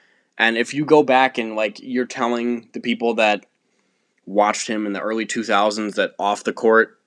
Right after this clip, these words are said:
when he retired, he'd be, like, one of the most humble, non-braggadocious guys ever, they'd be like, "What the fuck?" They're like, they'd have no clue what you're talking about.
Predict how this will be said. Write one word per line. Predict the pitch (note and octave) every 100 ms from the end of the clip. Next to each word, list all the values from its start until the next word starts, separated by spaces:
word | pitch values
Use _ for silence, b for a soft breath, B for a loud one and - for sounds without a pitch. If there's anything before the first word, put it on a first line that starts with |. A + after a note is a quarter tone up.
| _ _ _
when | - G#2+
he | G#2
retired, | G2+ G2+ - G2+ G#2
he'd | G#2+ G2
be, | G#2
like, | G2+ F#2+ F2
one | G2 G2+ G2+
of |
the | G2
most | G2 G2+ G2+ -
humble, | - G#2 G#2+ G#2 G#2 G#2 - b b b b b _
non-braggadocious | G#2 G#2+ G#2+ A2 G#2 A2 A2 G#2+ G#2 G#2+ G2+ G#2 -
guys | G2 G2+ G2 -
ever, | G2 G#2+ A2
they'd | G#2 G2
be | F#2+
like, | G2
"What | F#2 F#2+
the | -
fuck?" | - G2 G2
They're | -
like, | F#2 F2+
they'd | G2+
have | G#2+
no | F#2+ G2 G2+
clue | - G#2
what | G2+
you're | G2+
talking | F#2+ F#2 G2
about. | G2 G2+ G2+